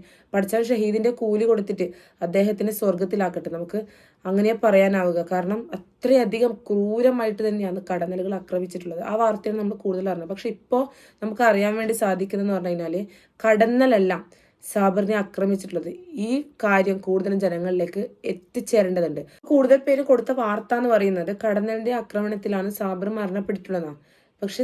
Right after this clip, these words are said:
സാബിർ ആ മരണപ്പെടുന്ന ടൈമിൽ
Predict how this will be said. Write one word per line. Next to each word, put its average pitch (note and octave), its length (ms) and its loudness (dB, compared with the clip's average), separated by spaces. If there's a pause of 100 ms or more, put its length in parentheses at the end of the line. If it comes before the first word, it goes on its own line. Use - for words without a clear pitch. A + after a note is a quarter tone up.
സാബിർ G#3 460 2 (760)
ആ G3+ 80 2
മരണപ്പെടുന്ന A3 680 0
ടൈമിൽ F#3 600 0